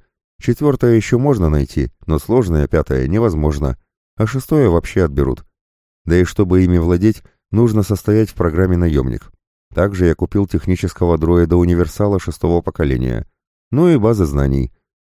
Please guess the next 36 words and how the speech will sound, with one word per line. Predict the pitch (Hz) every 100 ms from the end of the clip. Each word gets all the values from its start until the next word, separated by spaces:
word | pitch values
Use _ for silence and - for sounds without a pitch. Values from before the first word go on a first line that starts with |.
| _
Полный | - 104 98
комплект | 85 85 95 90
военного | 82 80 82 78
пилота | 73 82 92 -
малого | 73 76 76 73
корабля | 80 80 82 98 95 82
со | - 80
знаниями | 76 87 85 80 78
по | 76
технике | 73 95 - 71 73
до | 67 73
седьмого | - 78 85 82
поколения | 78 - 80 82 80
пятого | 73 80 82 78
уровня | 76 78 78 73
сложности. | - 69 65 64 - 67 - _ _ _ -
Полный | 139 156 143
комплект | - 90 110 107
десантника, | 78 - 76 73 73 80 71 - _
включая | - 90 - 82
погонщика | 76 78 80 85 - - 71
боевых | 76 76 76
дроидов. | 71 76 73 71 - - _ _ _
И | 113
военного | 127 151 151 147 143
хакера, | - 78 - 78 73 67
тоже | 127 87
комплект. | 73 71 76 67 - _ _ _ -
Все | -
знания | 90 101 101 92 82
по | 82
военной | 82 85 82
технике | 80 104 - 78 80
до | 73
седьмого | 73 76 80 73
поколения. | 71 73 69 64 64